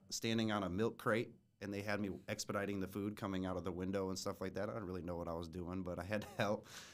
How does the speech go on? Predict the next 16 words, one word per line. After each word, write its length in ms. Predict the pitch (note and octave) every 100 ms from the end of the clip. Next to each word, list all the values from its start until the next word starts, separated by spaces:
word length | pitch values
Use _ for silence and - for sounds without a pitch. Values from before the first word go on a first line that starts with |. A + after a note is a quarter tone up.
| - -
you 100 | G2
know. 340 | G2 G2 G2+ - - - -
Um, 560 | G#2 G#2 G2+ F#2+ F#2 F#2+ - _
so 120 | - A2+
a 40 |
lot 220 | A#2+ C3
of 80 | A#2+
restaurant, 680 | A#2+ A#2+ - A#2+ A#2+ - -
school 400 | - B2+ C3+ C3
was 160 | B2+
great, 440 | A2 A#2 B2+ C3+ - - _ _ _ _ _ _
a 40 | G#2+
lot 140 | A#2
of 80 | A#2+
friends. 580 | B2 A#2 B2 B2+ - - _ _ _ _ - -
Um, 540 | G2 G#2+ G#2+ G2+ F#2